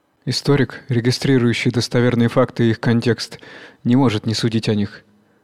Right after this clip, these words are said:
История мира и есть суд мирской.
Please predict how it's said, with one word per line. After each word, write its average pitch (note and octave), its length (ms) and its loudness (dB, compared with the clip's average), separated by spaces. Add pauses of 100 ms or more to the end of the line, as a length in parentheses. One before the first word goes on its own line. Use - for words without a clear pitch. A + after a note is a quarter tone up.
(300)
История A#2 420 0
мира A#2+ 320 2 (320)
и A#2+ 80 2
есть A#2+ 300 2
суд - 300 -4
мирской. A2 560 -2